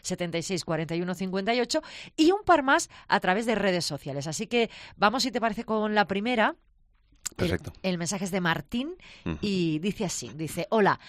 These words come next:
Speaker 1: me han dicho que un truco para acercar bastante, eh, acertar, perdón, bastante,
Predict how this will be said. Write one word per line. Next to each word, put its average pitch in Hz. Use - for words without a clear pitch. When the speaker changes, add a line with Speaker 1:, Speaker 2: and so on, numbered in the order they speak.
Speaker 1:
me 196
han 311
dicho 285
que 220
un 226
truco 247
para 190
acercar 208
bastante, 196
eh, 151
acertar, 180
perdón, 190
bastante, 185